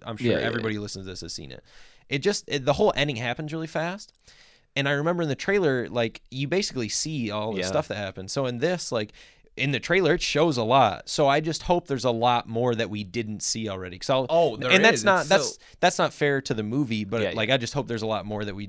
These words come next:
Speaker 1: didn't
Speaker 3: I also have
Speaker 1: see.
Speaker 3: to add the way Get Out concludes is one of the best, uh, almost gotcha moments that I've seen
Speaker 1: No,
Speaker 3: in
Speaker 1: no,
Speaker 3: movies.
Speaker 1: that's, yeah, yeah. I
Speaker 2: No,
Speaker 1: agree
Speaker 2: but
Speaker 1: with
Speaker 2: I,
Speaker 1: that.
Speaker 2: I agree where it's like the, like, the actual ending of Get Out is, like, ten minutes.
Speaker 1: Yeah.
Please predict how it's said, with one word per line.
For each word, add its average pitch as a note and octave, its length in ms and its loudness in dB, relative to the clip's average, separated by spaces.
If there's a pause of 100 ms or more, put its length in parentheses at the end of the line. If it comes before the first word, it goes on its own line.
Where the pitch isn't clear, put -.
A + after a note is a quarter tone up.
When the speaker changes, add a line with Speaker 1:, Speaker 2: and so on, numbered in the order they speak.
(140)
Speaker 1:
didn't G2 320 -12 (220)
Speaker 3:
I D3 80 0
also E3 220 0
have C3 80 4
Speaker 1:
see. - 80 -8
Speaker 3:
to G#2 80 -4
add C3 240 0
the A2+ 80 -4
way A2+ 300 -6
Get A2 200 -6
Out G#2+ 200 -4
concludes G#2 920 -12 (560)
is G#2+ 220 -10
one A2+ 200 -6
of A2 60 -6
the G#2+ 80 -6
best, G#2+ 680 -6
uh, F#2 540 -6 (260)
almost G2 340 -14
gotcha G#2 460 -10
moments F2+ 800 -16 (480)
that G2+ 180 -6
I've G#2+ 240 -4
seen F2 240 -12
Speaker 1:
No, G3+ 160 6
Speaker 3:
in D3 80 -4
Speaker 1:
no, E3 120 2
Speaker 3:
movies. A#2+ 60 -2
Speaker 1:
that's, C#3+ 260 -2
yeah, A#2+ 340 -8
yeah. F#2+ 240 -10 (240)
I - 20 -2
Speaker 2:
No, D#3 120 10
Speaker 1:
agree B2 60 4
Speaker 2:
but C3 120 10
Speaker 1:
with - 80 4
Speaker 2:
I, D3+ 60 8
Speaker 1:
that. C3+ 100 6
Speaker 2:
I C#3+ 80 8
agree C3+ 260 0
where G#2+ 160 -2
it's G2+ 160 -2
like G2 240 -2
the, - 140 0 (160)
like, B2+ 180 0
the - 160 -4
actual C3 340 -2
ending G#2+ 360 -6
of F2+ 100 -6
Get F2+ 160 -4
Out F2+ 140 0
is, F2+ 100 -10
like, F2+ 160 -6
ten F#2+ 240 -6
minutes. F2 540 -6
Speaker 1:
Yeah. G#2+ 300 -2